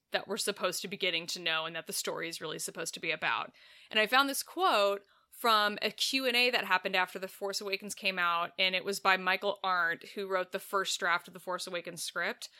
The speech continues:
And he said, "The trouble was a simple case of upstaging," talking about The Force Awakens and bringing in Luke.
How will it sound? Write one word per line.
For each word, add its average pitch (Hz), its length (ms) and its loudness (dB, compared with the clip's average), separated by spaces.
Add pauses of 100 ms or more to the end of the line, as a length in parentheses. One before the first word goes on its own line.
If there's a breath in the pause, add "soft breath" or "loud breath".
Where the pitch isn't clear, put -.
(360 loud breath)
And 214 120 -2
he 226 160 2
said, 214 180 0
"The 214 60 2
trouble 269 360 2
was 233 300 2
a - 100 0
simple 214 380 -2
case 202 380 2
of 202 80 -6
upstaging," 180 1120 0
talking 175 260 -6
about 165 140 -6
The - 60 -16
Force 175 220 -6
Awakens 185 340 -8
and 175 80 -14
bringing 170 220 -8
in 160 140 -10
Luke. 156 340 -8